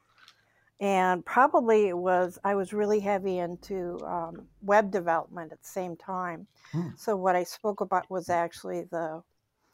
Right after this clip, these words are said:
Speaker 1: way that FileMaker can be used for web development.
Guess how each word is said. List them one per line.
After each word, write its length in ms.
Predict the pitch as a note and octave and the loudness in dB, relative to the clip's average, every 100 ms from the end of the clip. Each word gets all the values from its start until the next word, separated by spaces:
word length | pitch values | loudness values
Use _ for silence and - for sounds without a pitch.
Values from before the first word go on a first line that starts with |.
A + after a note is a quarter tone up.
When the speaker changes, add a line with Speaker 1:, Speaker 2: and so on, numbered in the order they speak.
| _ _ - | _ _ -4
Speaker 1:
way 240 | G3+ F#3 | 2 2
that 200 | F3+ F#3 | 2 -4
FileMaker 680 | - G3+ G3 G3 F#3+ E3+ F#3 - | 0 2 2 2 -2 -4 -8 -10
can 160 | F#3+ F#3+ | -10 -6
be 80 | |
used 420 | F3+ F3+ F3 E3+ - | -2 -2 -2 -6 -10
for 160 | F#3 | -6
web 260 | F3+ F3 F3 | -2 -2 -2
development. 640 | F#3 D3+ D#3 - - - | -10 -8 -8 -10 -16 -20